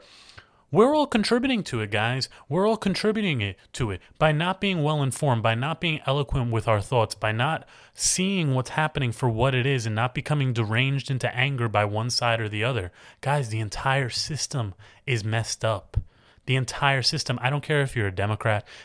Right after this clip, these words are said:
if you're a Republican, if you're a libertarian, if you're, uh, an independent, whatever, Green Party. I don't care. Guys, nothing's working anymore. Nothing's working. We're in crippling debt. We're in these ridiculous situ-, geopolitical situations that don't serve us.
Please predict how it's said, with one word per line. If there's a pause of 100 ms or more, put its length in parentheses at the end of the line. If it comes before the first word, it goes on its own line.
if
you're
a
Republican, (180)
if
you're
a
libertarian, (220)
if
you're, (260)
uh,
an
independent, (280)
whatever,
Green
Party.
I
don't
care. (280)
Guys,
nothing's
working
anymore. (360)
Nothing's
working. (240)
We're
in
crippling
debt. (560)
We're (360)
in
these
ridiculous
situ-,
geopolitical
situations
that
don't
serve
us.